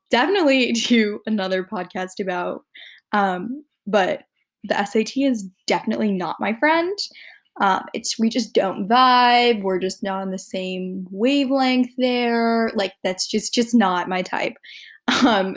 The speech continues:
so I'm so excited to just be done with that and just kind of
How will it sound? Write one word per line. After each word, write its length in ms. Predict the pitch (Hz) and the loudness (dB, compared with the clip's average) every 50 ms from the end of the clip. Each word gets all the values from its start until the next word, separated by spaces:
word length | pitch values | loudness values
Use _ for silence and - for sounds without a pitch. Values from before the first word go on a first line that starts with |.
| - _ | -8 _
so 760 | - - - - - 214 214 208 202 202 196 196 190 196 208 226 - - - - - - - _ - | -4 -2 0 4 6 6 6 6 6 6 4 4 2 0 -4 -10 -10 -8 -8 -6 -6 -8 -12 _ -4
I'm 200 | 208 202 202 202 | -2 -2 0 -2
so 300 | - - - 196 196 220 | -2 -2 -2 -2 -2 -2
excited 480 | 233 - - - 202 196 202 202 202 | -4 -6 -8 -6 -6 -4 -2 -4 -4
to 80 | - 208 | -6 -6
just 240 | 202 202 202 - - | -8 -8 -8 -8 -10
be 140 | - 196 180 | -10 -10 -10
done 340 | 175 - 196 170 180 202 | -10 -10 -10 -8 -8 -8
with 140 | 202 208 - - | -8 -10 -10 -8
that 340 | - 202 202 202 202 208 208 - | -8 -6 -4 -4 -4 -6 -6 -6
and 220 | - 202 196 190 190 | -6 -6 -6 -6 -6
just 180 | 185 196 - | -8 -8 -10
kind 160 | - - 202 196 | -10 -10 -10 -10
of 80 | 190 | -10